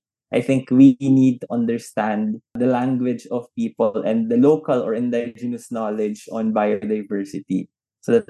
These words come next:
we keep on engaging them. So there are exposure activities for students, there's citizen science for the general public, there are calls for open data science. So all of these are valuable so that we continue to, like, localize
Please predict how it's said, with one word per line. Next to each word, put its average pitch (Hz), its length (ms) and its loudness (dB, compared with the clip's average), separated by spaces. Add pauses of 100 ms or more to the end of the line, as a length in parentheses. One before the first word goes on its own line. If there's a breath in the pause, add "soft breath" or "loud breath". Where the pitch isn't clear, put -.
we 131 120 4
keep 131 360 0
on 110 320 0
engaging 101 880 -2
them. 92 160 -6 (360)
So 104 500 0 (100)
there 120 220 4
are 107 520 2 (140)
exposure - 460 0
activities 127 640 2
for - 140 -6
students, 127 680 2
there's - 320 -6 (100)
citizen 131 400 -2
science 117 600 -2
for 110 120 -4
the 104 140 -4
general 107 420 -6
public, 113 480 -4
there 120 300 -2
are 120 100 -4
calls 120 540 -4
for 107 260 -6 (240)
open 143 340 4
data 127 280 0
science. 113 640 -4
So 110 100 -12
all 151 240 2
of 143 120 -4
these 131 200 -8
are 117 220 -4
valuable 107 760 -6 (160)
so 127 140 -4
that 117 280 0
we 120 120 -2
continue 110 640 -4
to, 107 80 -8
like, 101 280 -4
localize 117 760 2